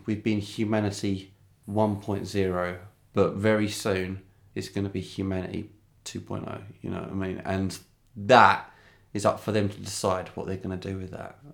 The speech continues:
And, and people like Prince Charles, the now King of England,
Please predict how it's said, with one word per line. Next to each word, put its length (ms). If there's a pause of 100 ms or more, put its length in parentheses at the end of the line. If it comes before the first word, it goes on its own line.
(120)
And, 160 (100)
and 220
people 320
like 440 (160)
Prince 360
Charles, 540
the 100
now 180
King 240
of 100
England, 440